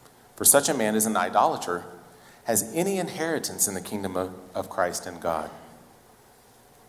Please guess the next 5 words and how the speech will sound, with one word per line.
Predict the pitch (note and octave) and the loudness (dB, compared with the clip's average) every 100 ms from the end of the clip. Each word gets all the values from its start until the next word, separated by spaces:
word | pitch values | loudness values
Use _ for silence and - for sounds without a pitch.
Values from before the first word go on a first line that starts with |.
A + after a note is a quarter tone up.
| - - - - - - - - - - - - - - - - - - | -20 -20 -20 -20 -20 -20 -20 -20 -20 -20 -20 -20 -20 -20 -20 -20 -20 -6
So | A2+ | 6
now | C#3 E3 | 8 8
he's, | D3 - - | 6 2 0
you | C3+ | 4
know, | A2+ G#2+ A2 | 4 4 -2